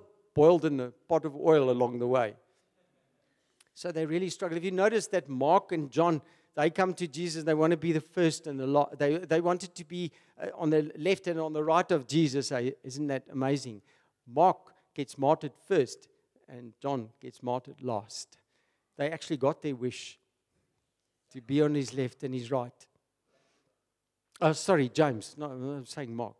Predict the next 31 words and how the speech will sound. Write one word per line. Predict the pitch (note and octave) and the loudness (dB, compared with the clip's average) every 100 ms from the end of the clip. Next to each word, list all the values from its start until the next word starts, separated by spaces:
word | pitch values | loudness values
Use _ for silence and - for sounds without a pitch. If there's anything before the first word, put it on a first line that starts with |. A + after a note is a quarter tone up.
| B2 | -20
I | |
mean | B2 A#2 | -18 -12
James. | A#2 A2 A2+ - _ | -12 -12 -16 -20 _
Thank | A#2+ _ | -20 _
you. | G#2+ A2 _ _ _ _ _ _ _ _ _ _ _ _ _ _ _ _ _ | -20 _ _ _ _ _ _ _ _ _ _ _ _ _ _ _ _ _ _
So | - G3 | -4 -2
let | B3 | -2
me, | A#3+ | -6
let | A3 | -8
me | B3+ | -8
pray | - A3 G#3 | -4 -2 -2
for | - F3+ | -2 -6
us. | B2+ - - | -4 -6 -8
I | E3 D#3+ - | -8 -8 -10
just | G3+ G3 G#3+ | -12 -10 -8
want | G3+ - | -10 -10
to, | G3 F#3 F3+ E3 - - | -10 -8 -8 -10 -14 -12
um, | C#3+ C#3 C3 B2 B2 _ _ _ _ _ _ _ _ _ _ _ _ _ _ _ _ _ _ | -10 -8 -10 -14 -18 _ _ _ _ _ _ _ _ _ _ _ _ _ _ _ _ _ _
yeah, | F3+ C#3 - | -10 -10 -10
ask | E3 - | -14 -10
us | E3+ - - - | -10 -10 -18 -14
one | C#3+ | -12
or | C3 | -12
two | C#3+ | -14
questions | - C#3+ B2+ - A#2 G#2+ | -14 -12 -12 -14 -20 -20
and | B2+ | -18
then | A#2+ - | -18 -14
pray | C3+ | -14
for | - | -12
us. | B2 C3+ | -16 -16
Okay? | E3 G3 | -14 -14